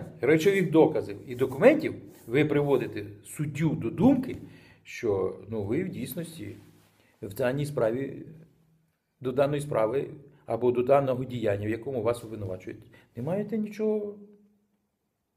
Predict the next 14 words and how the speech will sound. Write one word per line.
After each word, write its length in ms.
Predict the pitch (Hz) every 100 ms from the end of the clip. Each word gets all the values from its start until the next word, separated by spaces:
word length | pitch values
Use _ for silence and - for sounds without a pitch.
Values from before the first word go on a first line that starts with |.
| _ _ _ _ _
взагалі. 440 | 123 170 185 110 98 - - _ _ _ _ _ _ _ _ _ _ - _ _ _ _ _ _ _ _ _ _ _ _ _ _ _ _ _ _ _ _ _ _ _ _ _ _ _ _
Тому 460 | - 285 175 - - - - - _ _ _ _ _ _ _ _ _ _
той, 280 | 214 175 -
хто 680 | - - 151 127 92 - - - _ _ _
займає 460 | - 160 175 139 127
таку 260 | 131 147
активну 360 | 123 - 135 139
позицію 440 | 165 294 302 - - - _ _ _ _ _ _ - - _ _ _ _ _
під 140 | 139
час 160 | 151 127
судового 280 | 135 123 110
засідання, 460 | 117 - 98 90 - _ _ _ _
і 100 | 123
отаким, 480 | 127 151 165 113